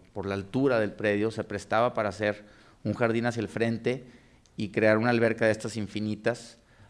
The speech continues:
hacia la ciudad, ¿no? Eh, prácticamente toda la, el terreno asciende como veintitantos metros, entonces casi todo lo que estamos viendo aquí está enterrado,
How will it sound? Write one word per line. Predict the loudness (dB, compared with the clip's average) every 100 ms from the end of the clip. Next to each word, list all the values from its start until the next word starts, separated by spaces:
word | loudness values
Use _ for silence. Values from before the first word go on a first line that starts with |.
| _
hacia | -4 -4 0 0
la | 0
ciudad, | -4 -4 -4 -6
¿no? | -8 -8 -10 -16 -20 _ _ -6
Eh, | -2 0 2 2 2 0 -4 -10 -16 _ _ _ _ _ _ _ _ _ _ _ _ _ _ _ _ _ _ _ _ _ _ _ _ _ _ _ _ _ _ _ _ _ -20 -20 -20 -20 -20 -20 -20 -20 -20 -20 _ -20 -4
prácticamente | 4 6 6 6 8 6
toda | 10 12 12
la, | 12 12 8 2 -18 -20 _ _ _ _ _
el | -2 2
terreno | 4 6 6 4 2
asciende | -2 0 0 0
como | 0 0 0 -8 -20 -20 _ -12
veintitantos | -2 0 2 0 2 2 2 0
metros, | 2 0 0 -4
entonces | -2 -4 0
casi | 0 2 2
todo | 2 2
lo |
que | 0
estamos | -4 -4 0
viendo | 0 0
aquí | -2 -4
está | -2 -2
enterrado, | 0 0 2 2 0